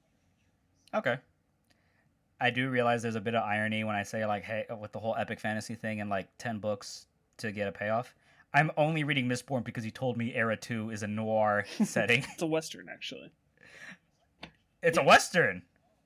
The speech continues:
Speaker 1: Oh, okay, I misunderstood. I thought it was a noir, but, I mean, that's equally as good. I like
Speaker 2: It's
Speaker 1: Westerns,
Speaker 2: got, it's
Speaker 1: why
Speaker 2: got
Speaker 1: not?
Speaker 2: a mystery,
Speaker 1: So
Speaker 2: but it, yeah, it's a Western.
Speaker 1: Okay, so, I mean, hey, that's equally as good.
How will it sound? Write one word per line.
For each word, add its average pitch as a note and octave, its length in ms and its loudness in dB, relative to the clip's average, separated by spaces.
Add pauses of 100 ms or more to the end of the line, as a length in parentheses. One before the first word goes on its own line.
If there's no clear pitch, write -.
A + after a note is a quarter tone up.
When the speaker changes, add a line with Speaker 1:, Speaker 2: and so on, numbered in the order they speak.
(680)
Speaker 1:
Oh, F3 400 6
okay, C#3+ 200 0
I A2+ 140 4
misunderstood. D#3+ 480 -4
I A2 100 2
thought F#3+ 120 0
it E3+ 40 2
was C3+ 120 -2
a A2+ 380 2
noir, A#2+ 220 0
but, A#2 80 4
I B2+ 60 6
mean, C3+ 120 10
that's F3 240 6 (160)
equally G3 280 4
as C3+ 40 4
good. C3 100 4
I B2 80 8
like F3+ 120 8
Speaker 2:
It's F#3+ 40 4
Speaker 1:
Westerns, G#3+ 240 6
Speaker 2:
got, G3+ 60 6
it's F3 100 2
Speaker 1:
why F3 100 10
Speaker 2:
got G#3+ 140 12
Speaker 1:
not? A3 100 10
Speaker 2:
a F#3+ 40 -2
mystery, G3 420 4
Speaker 1:
So G3 180 10
Speaker 2:
but D#3 180 2
it, C#3+ 140 -2
yeah, D3 220 -2
it's D#3 140 -8
a C#3 60 -8
Western. - 480 -12 (1400)
Speaker 1:
Okay, C#3 280 2
so, C3 200 0
I F3 100 8
mean, E3+ 120 10
hey, F3 100 12
that's G3 220 6 (180)
equally A3 400 6
as F#3+ 100 2
good. C3+ 300 4